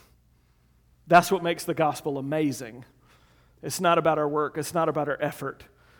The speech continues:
Like we said last week, the message of Christmas is not "Try harder." It's "Fear not." That's the message.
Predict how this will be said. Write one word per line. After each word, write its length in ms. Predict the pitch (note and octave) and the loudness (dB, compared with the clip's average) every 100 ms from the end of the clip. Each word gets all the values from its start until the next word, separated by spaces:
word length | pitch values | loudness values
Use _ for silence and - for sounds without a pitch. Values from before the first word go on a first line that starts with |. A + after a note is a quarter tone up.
| - - _ - | -20 -20 _ -4
Like 160 | D#3+ | 0
we 80 | F#3+ | 2
said 200 | - G3 | 2 4
last 300 | F3 A#3 - | 6 6 4
week, 240 | F#3 E3 | 0 0
the 60 | D#3+ | 0
message 320 | E3+ F#3+ E3+ | 0 0 -2
of 100 | E3 | -4
Christmas 360 | - E3+ E3+ C#3+ | 0 -2 -2 -6
is 140 | D3 | -4
not 220 | F#3+ F#3+ | -2 -2
"Try 220 | D#3 D#3+ D3 | -2 0 2
harder." 540 | D3+ D#3+ E3+ E3+ D#3 - _ _ _ _ | 2 2 2 0 -2 -14 _ _ _ _
It's 140 | - - | -12 -6
"Fear 280 | G#3+ F3+ | 0 0
not." 480 | D#3+ C#3+ C3+ C3+ - - - _ _ _ _ _ _ _ _ | 0 -4 -4 -4 -8 -16 -20 _ _ _ _ _ _ _ _
That's 220 | E3+ D#3 | -6 -4
the 100 | - | -2
message. 600 | D3+ C#3+ C3+ C3 A#2+ - | -2 -2 -4 -8 -10 -14